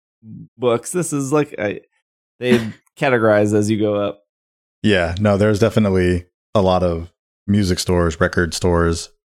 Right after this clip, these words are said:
Speaker 2: Um, I think there was, like, a Tower Records in Shibuya, kinda close to where we stayed when we were in Tokyo. But, um,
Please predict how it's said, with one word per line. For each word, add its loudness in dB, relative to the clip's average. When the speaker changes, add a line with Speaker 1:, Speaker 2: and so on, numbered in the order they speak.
Speaker 2:
Um, -2
I 0
think 2
there 4
was, 0
like, 0
a 0
Tower 0
Records 0
in 0
Shibuya, 0
kinda 0
close 0
to 0
where 2
we 0
stayed 0
when 0
we 2
were 0
in 0
Tokyo. -2
But, -2
um, -2